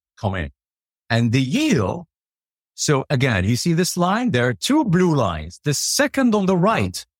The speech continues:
is the big intervention. And some people are saying, "Why on earth would the ten-year yield on the bond of the federal, of the U S government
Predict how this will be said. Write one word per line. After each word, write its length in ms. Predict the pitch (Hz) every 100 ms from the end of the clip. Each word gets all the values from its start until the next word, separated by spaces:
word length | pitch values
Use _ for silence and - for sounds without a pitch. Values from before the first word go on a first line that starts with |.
| _
is 220 | 156 143 -
the 140 | 135
big 360 | 113 170 143 -
intervention. 680 | 143 110 107 110 87 64 - _ _ _ _ _ -
And 120 | 95
some 100 | 110
people 260 | 110 107 104
are 120 | 101
saying, 240 | - 98 - _
"Why 280 | 82 95 175
on 180 | 165 123
earth 320 | 139 127 104 -
would 280 | 120 139 127
the 100 | 139
ten-year 640 | - 180 196 170 170 160
yield 600 | 117 139 156 104 87 85 - _ _ -
on 220 | 135 123
the 100 | 117
bond 500 | 110 147 160 117 101 -
of 240 | 123 107
the 80 | 123
federal, 580 | - - 156 127 139 -
of 180 | 147 107
the 80 |
U 180 | 123 156
S 160 | 147 -
government 640 | 98 165 110 87 78 78